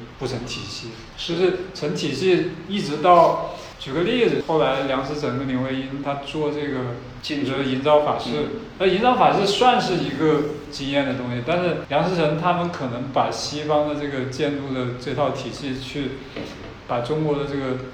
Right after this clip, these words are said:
Speaker 1: 古建筑重新规划了一下，就中国好像特别缺这个东西。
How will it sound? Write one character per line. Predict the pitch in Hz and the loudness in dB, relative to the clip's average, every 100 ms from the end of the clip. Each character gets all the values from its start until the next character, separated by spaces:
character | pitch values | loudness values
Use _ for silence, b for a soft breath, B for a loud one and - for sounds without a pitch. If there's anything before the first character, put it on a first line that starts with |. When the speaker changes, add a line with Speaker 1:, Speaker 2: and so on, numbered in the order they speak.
| 123 | -10
Speaker 1:
古 | |
建 | 117 139 139 | -6 -4 -4
筑 | 135 127 | -6 -8
重 | - 127 | -8 -6
新 | 139 151 151 | -6 -6 -4
规 | 127 | -2
划 | 123 127 120 | 0 2 2
了 | 113 | 0
一 | 110 123 | -6 -8
下， | - - - | -12 -14 -14
就 | 143 | -8
中 | 143 185 | -2 2
国 | 180 170 - - | 2 2 -2 -6
好 | 123 | -6
像 | 131 | -6
特 | - 151 | -4 -2
别 | 123 120 | 0 -2
缺 | 123 - 135 131 | -4 -6 -6 -6
这 | 139 139 | -6 -6
个 | |
东 | 110 - | -8 -10
西。 | - | -14